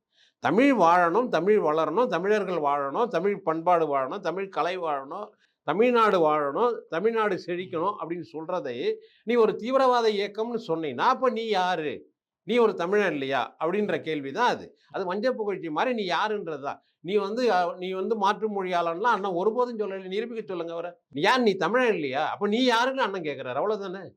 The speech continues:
அப்ப அவனும் தமிழன் தானே. அப்ப நீ வந்து எதுக்கு அங்க, அங்க ஐ பி எஸ் மாநாடு நடக்கும்போது அங்க போய் இத, உ-, உனக்கு என்ன வேலை உனக்கு? ஒரு அரசியல் கட்சி, அங்கீகரிக்கப்பட்ட கட்சி, தேர்தல் ஆணையத்தால் மூன்றாவது பெரிய கட்சி என்று அங்கீகரிக்கப்பட்ட கட்சி,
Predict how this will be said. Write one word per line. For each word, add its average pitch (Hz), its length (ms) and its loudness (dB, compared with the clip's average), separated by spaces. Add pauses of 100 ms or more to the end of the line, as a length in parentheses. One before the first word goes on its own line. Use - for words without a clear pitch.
(260)
அப்ப 240 160 2
அவனும் 247 220 6
தமிழன் 240 340 4
தானே. 165 200 2
அப்ப 196 400 0
நீ 226 160 -4
வந்து 233 520 -4 (160)
எதுக்கு 233 380 2
அங்க, 202 240 2
அங்க 185 400 -2
ஐ 196 360 -4
பி 208 120 -2
எஸ் 190 140 -2 (200)
மாநாடு 202 380 0
நடக்கும்போது 180 440 -4
அங்க 185 220 -2
போய் 208 180 0
இத, 185 180 -2 (220)
உ-, 185 180 -4
உனக்கு 220 340 4
என்ன 247 220 4
வேலை 214 300 4
உனக்கு? 156 460 -4
ஒரு 170 160 2
அரசியல் 214 420 2
கட்சி, 175 340 -4
அங்கீகரிக்கப்பட்ட 190 720 -2
கட்சி, 123 320 -14 (420)
தேர்தல் 226 340 4
ஆணையத்தால் 175 560 0
மூன்றாவது 214 500 0
பெரிய 175 260 -8
கட்சி 160 260 -8
என்று 151 220 -6
அங்கீகரிக்கப்பட்ட 165 680 -6
கட்சி, 143 400 -8